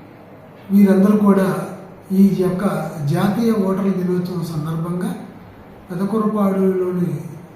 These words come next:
మెయిన్ సెంటర్ నందు మానవహారం ఏర్పాటు చేసుకొని అక్కడ ఏదైతే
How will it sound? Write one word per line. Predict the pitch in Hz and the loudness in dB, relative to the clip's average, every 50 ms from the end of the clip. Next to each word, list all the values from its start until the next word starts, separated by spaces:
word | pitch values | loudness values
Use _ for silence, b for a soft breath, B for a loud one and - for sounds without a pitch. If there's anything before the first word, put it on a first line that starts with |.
| - - - - - 165 160 | -20 -20 -20 -16 -8 -4 0
మెయిన్ | 180 190 208 208 202 | 4 4 6 6 4
సెంటర్ | 202 196 175 170 180 180 175 | 2 0 0 -2 -2 -2 -2
నందు | 170 165 165 156 156 190 214 226 - - - - - - - - - - - - - - - | -2 -2 -4 -4 -4 -4 -6 -8 -8 -14 -16 -18 -20 -20 -20 -20 -20 -20 -20 -20 -20 -12 -6
మానవహారం | 175 160 170 190 196 196 - - 175 180 180 165 151 151 143 | -4 -2 2 4 4 4 4 2 0 0 0 -2 -2 -4 -8
ఏర్పాటు | - - 170 160 156 - 170 | -8 -8 -8 -8 -6 -4 -4
చేసుకొని | 180 175 - - - 208 220 277 - - - - - - - - - - - - - - | -4 -4 -4 -4 -2 2 2 2 2 0 -4 -10 -12 -16 -18 -18 -20 -20 -20 -20 -12 -10
అక్కడ | 185 185 - 226 214 214 180 143 - - - - - - - - - - - - - - - - 170 | -10 -6 -4 -2 -2 0 -2 -4 -4 -8 -10 -14 -16 -20 -20 -20 -20 -20 -20 -20 -20 -20 -16 -6 0
ఏదైతే | 180 202 214 208 226 226 214 220 220 226 | 2 4 4 6 6 6 4 4 4 2